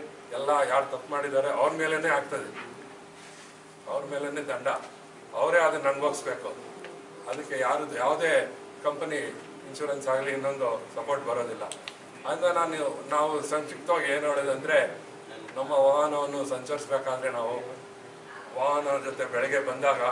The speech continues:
ಸುರಕ್ಷಿತವಾಗಿ ನಾವು ಸಾಯಂಕಾಲ ಮನೆಗೆ ಹೋಗ್ಬೇಕು. ಯಾಕಂದ್ರೆ ನಮ್ಮ ಹಿಂದೆ ಎಲ್ಲ ನಮ್ಮ ಫ್ಯಾಮಿಲಿ ಇರುತ್ತೆ, ಮಕ್ಳು ಇರ್ತಾರೆ, ಎಲ್ಲ ಕಾಯ್ತಾ ಇರ್ತಾರೆ. ದಾರಿನಲ್ಲಿ ಏನಾದ್ರು ಅನಾಹುತ ಆದ್ರೆ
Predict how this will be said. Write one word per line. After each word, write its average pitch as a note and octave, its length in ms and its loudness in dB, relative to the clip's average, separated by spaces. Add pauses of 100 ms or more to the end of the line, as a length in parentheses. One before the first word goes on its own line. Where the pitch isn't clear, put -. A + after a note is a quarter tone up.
(640)
ಸುರಕ್ಷಿತವಾಗಿ D3+ 600 0
ನಾವು C3+ 100 2
ಸಾಯಂಕಾಲ C3 440 0 (100)
ಮನೆಗೆ B2+ 220 2
ಹೋಗ್ಬೇಕು. A#2 360 -6 (600)
ಯಾಕಂದ್ರೆ C#3 320 2
ನಮ್ಮ C#3 220 2
ಹಿಂದೆ C#3+ 200 0
ಎಲ್ಲ C#3 380 6
ನಮ್ಮ C3+ 140 0
ಫ್ಯಾಮಿಲಿ C3+ 360 0
ಇರುತ್ತೆ, C3+ 360 0 (540)
ಮಕ್ಳು - 280 -2
ಇರ್ತಾರೆ, C3 500 2 (440)
ಎಲ್ಲ C#3+ 180 2
ಕಾಯ್ತಾ C#3 380 8
ಇರ್ತಾರೆ. - 560 2 (540)
ದಾರಿನಲ್ಲಿ D3+ 500 0
ಏನಾದ್ರು C3+ 280 2
ಅನಾಹುತ D3 340 2
ಆದ್ರೆ C3+ 420 6